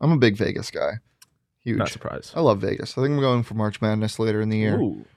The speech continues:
Speaker 1: um, to see Bobby.
Speaker 2: Wow.
Speaker 1: You know, they're,
Speaker 2: Okay,
Speaker 1: they're
Speaker 2: yeah,
Speaker 1: gonna be
Speaker 2: as
Speaker 1: there.
Speaker 2: if
Speaker 1: No, he, he'll be, he'll be there coaching. He's not just gonna be there as a fan.
Speaker 2: No, you're gonna have to travel to wherever we're playing our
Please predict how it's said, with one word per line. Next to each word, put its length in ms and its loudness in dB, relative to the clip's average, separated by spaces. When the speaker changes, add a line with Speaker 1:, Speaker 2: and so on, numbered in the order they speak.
Speaker 1:
um, 260 0
to 80 -6
see 160 -2
Bobby. 540 2
Speaker 2:
Wow. 180 -14
Speaker 1:
You 100 -2
know, 100 2
they're, 80 6
Speaker 2:
Okay, 280 -2
Speaker 1:
they're 120 0
Speaker 2:
yeah, 60 0
Speaker 1:
gonna 140 2
be 100 2
Speaker 2:
as 200 2
Speaker 1:
there. 100 2
Speaker 2:
if 160 -4
Speaker 1:
No, 160 2
he, 80 2
he'll 240 0
be, 140 0
he'll 120 2
be 140 2
there 120 2
coaching. 380 0
He's 140 -2
not 120 2
just 160 -6
gonna 140 0
be 80 0
there 100 -4
as 100 -8
a 40 -14
fan. 380 -8
Speaker 2:
No, 260 2
you're 180 0
gonna 140 4
have 120 2
to 60 -10
travel 260 2
to 60 -10
wherever 280 0
we're 100 -4
playing 300 -6
our 80 -6